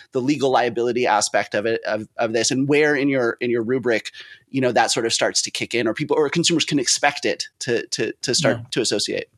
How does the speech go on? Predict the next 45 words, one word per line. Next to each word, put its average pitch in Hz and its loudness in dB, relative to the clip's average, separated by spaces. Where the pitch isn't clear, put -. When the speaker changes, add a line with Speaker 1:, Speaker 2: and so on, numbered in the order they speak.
Speaker 2:
I, 156 6
I, 143 2
I 147 2
think 202 0
that 117 0
the, 135 -2
the 123 4
new 131 4
legal 147 2
frontier, 135 0
you - -14
know, 117 -4
kicks 151 0
in 135 2
when 120 2
you're 113 2
talking 117 0
about 107 2
eyes 117 2
off. - -2
Because 117 0
when 117 -2
it's 113 -2
an 123 0
eyes 139 4
off 123 2
system, 156 -2
you 117 2
are 107 4
telling 180 2
the 156 0
driver 120 2
you 107 0
are 113 2
not 131 0
responsible 127 -2
for 123 -4
driving 120 0
any, 107 -4
anymore. 101 -4
So - 0
someone 139 2
else 135 4
is 110 -2
responsible. 107 -2